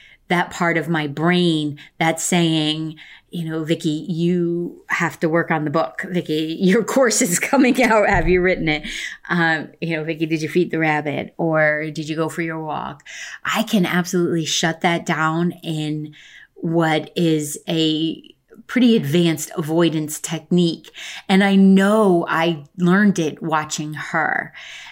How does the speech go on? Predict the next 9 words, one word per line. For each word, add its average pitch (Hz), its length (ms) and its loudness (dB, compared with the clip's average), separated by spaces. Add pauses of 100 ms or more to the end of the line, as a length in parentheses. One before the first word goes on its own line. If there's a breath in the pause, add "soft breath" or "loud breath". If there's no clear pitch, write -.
(140)
And 165 360 2 (760)
part 208 440 0
of 165 300 0
this 170 260 2
is 156 220 -4
not 170 280 0
the 285 80 -2
blame 320 380 4
game. 156 400 -2